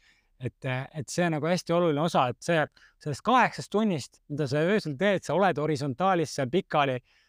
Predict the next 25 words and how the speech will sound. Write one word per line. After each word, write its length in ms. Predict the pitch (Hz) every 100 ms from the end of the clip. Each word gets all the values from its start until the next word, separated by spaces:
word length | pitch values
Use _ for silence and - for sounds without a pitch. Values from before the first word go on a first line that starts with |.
| _ -
oleneb, 440 | 214 220 151 135
milliseks, 540 | 175 185 147 151 - 151
äh, 140 | 139
sinu 220 | 120 147
kuusteist 420 | 123 220 180 143 -
tundi 300 | 190 170 156
järgnev 340 | 160 147 143
oleneb. 300 | 160 143 117 _ _ _ -
Et 80 | 131
mina 220 | 196 202
nagu 240 | 160 156 170 -
juba 220 | 180 156 135
selle 220 | 208 196
järgi 340 | 175 180 156
nagu 160 | 143 135
hoian 240 | 165 170
seda 160 | 123 139
distsipliini, 760 | 135 131 135 165 208 220 170 151 - _ _ _ _ _ _
et, 200 | 156 - -
et, 320 | 139 127 - 143
äh, 360 | 143 143 139 - _ _
et 100 | 127
ma 80 | 143
tahan 400 | 196 202 196 151 139
oma 180 | 143